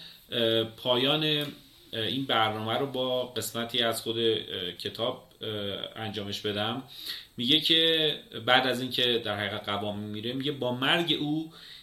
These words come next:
ایران سیاستمداری رو از دست می‌داد که تدبیر و درایتش در آمیزه‌ای با جسارت و بیباکی نمونه و همانند نداشت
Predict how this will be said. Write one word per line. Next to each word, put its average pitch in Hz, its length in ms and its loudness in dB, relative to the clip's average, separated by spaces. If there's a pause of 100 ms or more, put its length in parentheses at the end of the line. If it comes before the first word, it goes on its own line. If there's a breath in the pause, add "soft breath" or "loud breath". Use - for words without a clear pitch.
(160 loud breath)
ایران 135 340 2
سیاستمداری 123 920 2
رو 147 100 2
از 107 220 -2
دست 104 360 0
می‌داد 104 460 -2 (180)
که 117 180 -6
تدبیر 120 480 -4
و 127 60 0
درایتش 117 760 2
در 113 240 0
آمیزه‌ای 107 760 -2 (580 loud breath)
با 107 160 2
جسارت 110 680 2
و 113 40 0
بیباکی 113 880 -2
نمونه 117 380 0
و 147 80 -2
همانند 113 580 0
نداشت - 520 -2